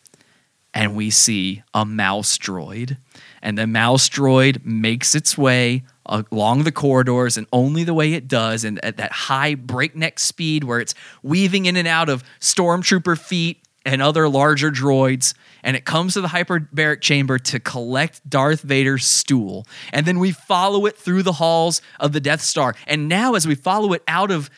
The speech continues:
the hyperbaric chamber area and to wherever its destination is, we notice stormtroopers are now running and Imperial officers are running around. We can hear,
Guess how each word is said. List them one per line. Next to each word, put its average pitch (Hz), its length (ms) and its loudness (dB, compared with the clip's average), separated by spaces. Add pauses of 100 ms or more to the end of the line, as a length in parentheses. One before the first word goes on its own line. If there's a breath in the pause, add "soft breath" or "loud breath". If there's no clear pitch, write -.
(140 soft breath)
the 147 80 -4
hyperbaric 156 520 -2
chamber 170 440 0
area 139 400 2
and 127 160 -2
to 135 80 0
wherever 170 400 0
its 135 120 -6
destination 147 640 0
is, 123 140 -2 (160 loud breath)
we 170 140 0
notice 190 340 2
stormtroopers 262 560 2
are 185 40 0
now 151 160 2
running 147 460 0
and 135 80 -2
Imperial 208 460 2
officers 170 440 -2
are 123 60 -4
running 165 280 0
around. 165 460 0 (600)
We 175 120 -2
can 165 140 0
hear, 190 360 2